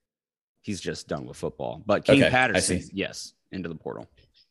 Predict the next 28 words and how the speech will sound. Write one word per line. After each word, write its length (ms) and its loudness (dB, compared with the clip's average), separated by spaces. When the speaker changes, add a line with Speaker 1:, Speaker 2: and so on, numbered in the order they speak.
Speaker 2:
Yeah, 140 10
so 120 6
another 260 10
linebacker 480 8
departure 480 6
in 60 4
Kane 240 2
Patterson. 460 6
We're 80 6
gonna 100 4
have 80 2
Jake 240 2
Venables 340 4
gone, 300 4
obviously 380 2
Skowski 720 4
and 180 -2
Spector. 640 4
So 320 8
a 100 8
good 160 10
amount 220 8
of 60 6
turnover 760 8
at 180 2
the 60 0
linebacker 400 4
position. 560 0